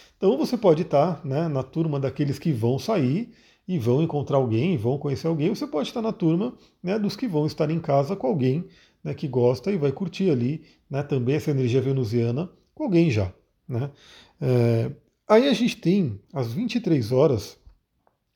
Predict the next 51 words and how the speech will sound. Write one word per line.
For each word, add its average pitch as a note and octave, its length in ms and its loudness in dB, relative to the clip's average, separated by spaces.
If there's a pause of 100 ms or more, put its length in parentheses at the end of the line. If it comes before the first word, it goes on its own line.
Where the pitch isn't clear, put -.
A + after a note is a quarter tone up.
o D3 120 -2
aspecto F3+ 400 -2
de D#3+ 100 2
Mercúrio F3+ 340 2
com A3+ 160 -2
Júpiter, C#3 400 -2
mas F#3 400 -2 (880)
como D4 160 2
o A3+ 40 8
Mercúrio, D3+ 640 4
ele E3 140 -2
é C3 60 0
mais B2 240 0
lento A#2+ 240 -4
que - 80 -6
a A#3 40 0
Lua, F#3 380 0 (200)
né, D#3 220 -4
esse E3+ 160 -2
aspecto E3 440 -2
ele A#3 100 0
dura D#3+ 220 0
o F3+ 40 2
dia C3+ 160 0
inteirinho, D#3+ 580 2 (240)
né, C3 140 -6
então C3+ 220 -4
ele D#3+ 140 -2
vai B2+ 160 2
valer C3+ 340 2
pro D3+ 160 -4
dia B2 140 -2
inteiro, F3 420 0
apesar E3 500 2
dele D#3 640 0
acontecer D3 460 -4
exatamente C#3 680 0 (380)
bem D3 240 4
ali E3 120 6
no E3 100 4
final D3 280 -2
do E3 100 -2
dia, C#3+ 340 -2
o G3+ 100 -4
que G3+ 120 -6
vai D#3 140 0
valer D3 240 2
muito C#3+ 260 -2
para F#3+ 200 -2
amanhã G3+ 380 0
também, D#3 360 -4